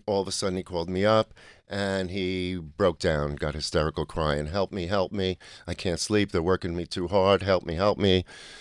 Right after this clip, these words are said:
And so I spoke to some of his other doctors and tried to come up with a way of helping him. Now, again,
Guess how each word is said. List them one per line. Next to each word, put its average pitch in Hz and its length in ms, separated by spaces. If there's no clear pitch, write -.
And 139 220
so 147 560
I 135 240
spoke - 460
to 120 100
some 123 180
of 113 120
his 110 160
other 110 180
doctors 120 760
and 104 120
tried 107 320
to 110 80
come 113 300
up 107 160
with 107 200
a 110 80
way 101 300
of 104 200
helping 139 380
him. 98 200
Now, 98 160
again, 139 480